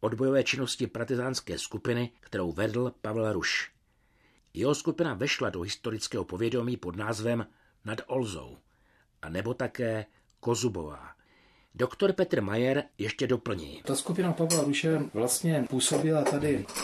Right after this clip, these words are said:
Speaker 2: na Třinecku, jak vidíte za náma to pohoří, čili od Javorového přes horu Smrk, ale hlavně hora Kozubová.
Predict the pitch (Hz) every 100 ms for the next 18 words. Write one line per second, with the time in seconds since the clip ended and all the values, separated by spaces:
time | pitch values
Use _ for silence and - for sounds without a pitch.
0 | - 135 117 - - 113 127 - - 151
1 | - 123 117 120 131 143 120 120 120 123
2 | 127 123 - - - 104 107 113 120 127
3 | 135 - 120 120 113 117 107 - - -
4 | - 120 110 117 113 117 117 107 120 120
5 | 127 - - - - 104 - 117 107 113
6 | 107 - 107 113 135 - 123 117 101 113
7 | 123 123 113 - 113 113 123 - 110 123
8 | 110 113 110 117 139